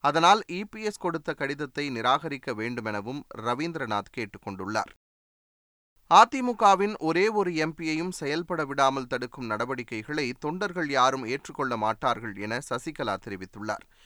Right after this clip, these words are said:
இது தொடர்பாக சசிகலா வெளியிட்டுள்ள அறிக்கையில், ஒரு சிலரின் செயல்பாடுகளால் கட்சி அழிவை நோக்கி சென்று கொண்டிருப்பதாக தொண்டர்கள் வேதனை தெரிவிப்பதாக குறிப்பிட்டுள்ளார்.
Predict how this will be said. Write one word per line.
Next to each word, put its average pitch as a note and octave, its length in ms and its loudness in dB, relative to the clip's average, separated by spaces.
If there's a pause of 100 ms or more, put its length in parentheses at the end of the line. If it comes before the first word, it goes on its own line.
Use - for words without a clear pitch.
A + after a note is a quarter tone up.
(240)
இது F3 160 2
தொடர்பாக G3+ 600 4
சசிகலா F3+ 560 2
வெளியிட்டுள்ள C#3+ 520 -2
அறிக்கையில், C#3 500 0 (400)
ஒரு G3+ 220 6
சிலரின் G3 480 0
செயல்பாடுகளால் E3 920 4 (160)
கட்சி D3+ 440 -4
அழிவை D#3+ 380 2
நோக்கி D3 320 -4
சென்று C3+ 300 -6
கொண்டிருப்பதாக A#2 920 -2
தொண்டர்கள் D3 540 -4
வேதனை C3 420 -2
தெரிவிப்பதாக A2+ 760 -6
குறிப்பிட்டுள்ளார். G#2 720 -6